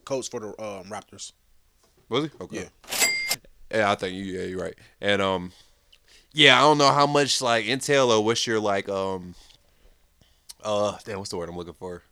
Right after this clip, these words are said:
Speaker 2: What's your, like, culture that you're trying to bring?
Speaker 1: Mm-hmm.
Speaker 2: Like, your coaching style? But you're a brother, so I'm with it. I'm always with, you know, giving a brother a shot. So, yeah, we're gonna see, bro.
Speaker 1: They said, um, the former, um, uh, Boston coach, uh, Amen.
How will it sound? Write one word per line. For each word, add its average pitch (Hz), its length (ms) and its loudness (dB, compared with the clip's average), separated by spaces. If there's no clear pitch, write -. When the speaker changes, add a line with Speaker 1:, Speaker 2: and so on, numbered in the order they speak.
Speaker 2:
What's 104 220 -2
your, 101 120 -2
like, 90 220 -2
culture 117 380 -2
that 107 160 0
you're 110 60 -8
trying 110 220 -2
to 101 60 -6
bring? 117 280 -2
Speaker 1:
Mm-hmm. 101 180 -18
Speaker 2:
Like, 95 160 -6
your 92 180 -4
coaching 120 340 -2
style? 120 480 0
But 113 120 -6
you're 196 100 4
a - 20 2
brother, 151 260 8
so 110 240 -2
I'm 113 180 2
with 98 140 0
it. 92 120 -6
I'm 101 140 -10
always 104 340 -4
with, 98 260 -6
you 95 160 -12
know, 92 120 -8
giving 90 220 -10
a 92 40 -8
brother 92 260 -6
a 98 40 -8
shot. 98 280 -4
So, 95 440 -12
yeah, 113 100 -12
we're 104 140 -14
gonna 127 120 -12
see, 131 160 -10
bro. 110 140 -14
Speaker 1:
They 110 100 -14
said, 123 300 -6
um, 110 640 -14
the 107 80 -20
former, 127 280 -14
um, 104 560 -12
uh, 95 140 -16
Boston 104 360 -14
coach, - 320 -20
uh, 90 260 -20
Amen. 117 320 -16